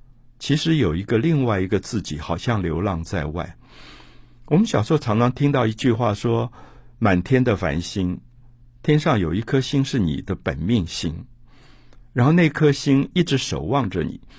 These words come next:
其实它就是你的另外一个自己。”我想在许许多多的神秘学当中，我们都会觉得好像我们在冥冥中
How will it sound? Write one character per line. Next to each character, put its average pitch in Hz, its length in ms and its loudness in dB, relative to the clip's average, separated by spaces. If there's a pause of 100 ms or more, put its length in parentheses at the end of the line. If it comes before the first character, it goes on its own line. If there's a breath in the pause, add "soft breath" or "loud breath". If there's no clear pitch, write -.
(120 soft breath)
其 - 160 2
实 151 160 2
它 151 180 0
就 156 160 0
是 117 120 -2
你 78 140 0
的 92 140 -2
另 123 180 0
外 98 160 -2
一 90 80 -2
个 95 120 -2
自 - 200 -2
己。” - 260 -14 (920 soft breath)
我 135 80 4
想 127 240 6
在 117 500 4 (480 soft breath)
许 185 280 2
许 104 320 -2
多 135 280 2
多 143 240 2
的 110 380 2
神 107 260 2
秘 131 320 4
学 95 360 0
当 110 360 2
中， 110 300 0 (500 soft breath)
我 110 120 2
们 127 100 6
都 208 100 4
会 196 200 2
觉 113 240 2
得 101 400 0 (560 soft breath)
好 113 160 2
像 175 260 2
我 87 140 2
们 107 180 2
在 131 180 2
冥 113 220 4
冥 123 320 4
中 135 320 0